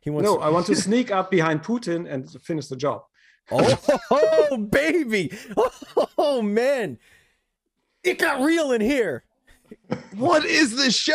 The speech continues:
Speaker 1: It got
Speaker 3: today?
Speaker 1: real in here, and I love it.
Speaker 3: Divorce, assassination attempts?
Speaker 1: <laughs>
Speaker 3: What's going on?
Speaker 2: Someone needs to do it, and when I'm invisible, why not?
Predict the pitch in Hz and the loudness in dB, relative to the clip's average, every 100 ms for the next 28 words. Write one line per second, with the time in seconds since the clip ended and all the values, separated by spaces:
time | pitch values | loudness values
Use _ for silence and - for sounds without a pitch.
0 | 330 480 370 427 254 - - 311 - 240 | 4 6 6 6 6 4 4 4 4 6
1 | 202 - 220 - 160 151 147 196 247 190 | 4 4 0 -4 -6 -6 -6 -2 0 2
2 | 180 131 190 254 285 254 180 165 208 196 | 2 2 4 4 4 0 -4 -6 -4 -4
3 | - 175 190 247 - 277 247 - 269 - | -4 -6 -4 -4 -6 -6 -6 -2 -2 -2
4 | 339 240 - - 370 - 415 - 294 226 | -4 -6 -4 -6 -6 -4 -6 -4 -8 -4
5 | 233 214 202 214 311 330 277 190 254 269 | -4 -2 -2 0 4 4 4 2 2 4
6 | 208 277 - 247 165 165 196 254 - 185 | 2 0 0 0 2 4 2 0 -6 -6
7 | 143 131 170 175 175 466 165 165 240 233 | -6 -2 0 0 -2 -4 -2 -2 -4 0
8 | 247 190 190 214 240 143 | -2 -2 -6 -4 -4 -8